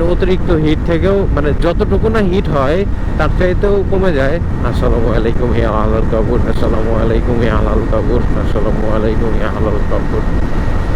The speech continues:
তো এই সময়গুলোতে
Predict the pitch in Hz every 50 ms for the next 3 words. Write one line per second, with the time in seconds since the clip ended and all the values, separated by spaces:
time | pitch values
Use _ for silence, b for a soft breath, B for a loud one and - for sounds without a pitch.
0 | - - - - - - - - - - - - - - - - - - - -
1 | - - - - - - - - 131 127 127 127 127 156 170 175 175 202 208 208
2 | 208 214 208 220 220 220 226 226 233